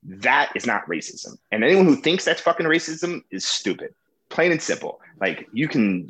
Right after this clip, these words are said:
quote me on that. You, people can get upset that I said that. It's plain and simple. When you don't use your mind to think through situations and understand there's context,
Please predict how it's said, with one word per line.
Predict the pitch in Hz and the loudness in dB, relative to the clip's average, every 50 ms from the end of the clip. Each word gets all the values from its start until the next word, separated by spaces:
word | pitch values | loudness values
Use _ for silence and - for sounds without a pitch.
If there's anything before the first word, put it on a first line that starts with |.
| - | -10
quote | - - 180 165 - | 0 2 2 2 4
me | - 170 160 | 4 4 4
on | 156 156 | 6 4
that. | 156 151 147 139 107 107 | 4 4 4 2 0 -6
You, | 101 | -10
people | - - 113 - - | -10 -10 -12 -12 -10
can | - 107 | -10 -4
get | 90 95 85 80 | -2 -2 -2 -2
upset | - - - - - 151 160 - - - | -6 -8 -6 0 4 4 4 2 0 -2
that | 95 90 | -2 -2
I | - | -2
said | - - 143 156 156 - | -2 -2 -2 -2 0 2
that. | 156 147 139 - - - _ _ _ - | 4 4 4 2 0 -6 _ _ _ -10
It's | 98 - - | -10 -10 -10
plain | - - 147 147 147 | -6 -4 -2 -2 -2
and | 131 - | -2 -4
simple. | - 101 - 92 82 | -6 -8 -6 -6 -6
When | 90 92 | -2 2
you | 120 | 4
don't | 147 160 160 - 107 | 4 4 4 2 0
use | 135 160 156 - | -2 0 0 2
your | 139 123 | 2 2
mind | 110 107 113 117 123 127 120 104 | 4 4 2 2 2 2 2 0
to | - - | -2 -4
think | - 139 131 127 - - | -6 -8 -8 -8 -8 -4
through | - 120 120 | 0 0 0
situations | 117 - 113 - - 110 110 98 - - 95 - - | 2 0 -4 -2 0 -2 -2 -2 -2 -4 -6 -8 -6
and | 78 95 | -4 -2
understand | 117 123 113 - - 113 110 104 | 0 0 0 0 0 -2 -2 -2
there's | 92 - - | -4 -6 -8
context, | - - 120 120 123 - - - 127 127 - - - - - _ | -6 -2 0 0 0 0 -2 -2 -2 -2 -4 -6 -16 -16 -18 _